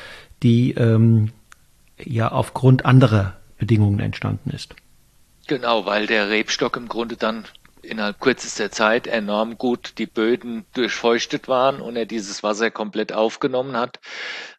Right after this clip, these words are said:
Speaker 2: Und vorher war ja die Traube, ich sag mal, sehr, sehr, sehr, äh, klein und, und sehr arm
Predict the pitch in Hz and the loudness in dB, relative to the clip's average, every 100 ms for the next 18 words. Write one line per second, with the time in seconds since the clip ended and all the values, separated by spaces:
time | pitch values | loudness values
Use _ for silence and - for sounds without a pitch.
0 | _ _ _ _ 147 123 - 107 107 117 | _ _ _ _ -4 -2 0 2 4 4
1 | 117 113 117 113 110 98 104 113 123 117 | 2 2 2 -2 0 4 4 4 2 0
2 | 95 104 101 95 110 101 110 104 101 - | -2 -10 -14 -4 -2 -2 -6 -8 -8 -4
3 | 107 107 104 - - - - - - 117 | 0 0 -2 -6 -20 -20 -20 -20 -8 -4
4 | 104 101 95 92 107 98 101 _ _ _ | -2 -2 -4 -6 -2 -2 -2 _ _ _
5 | - - - - 120 104 113 139 147 95 | -16 -12 -12 -4 2 4 4 2 -2 -6
6 | 113 110 104 117 110 110 107 104 101 - | -8 -8 -10 -12 -8 -2 2 2 0 -8
7 | - - 110 117 135 143 135 | -14 -2 0 0 -2 -10 -16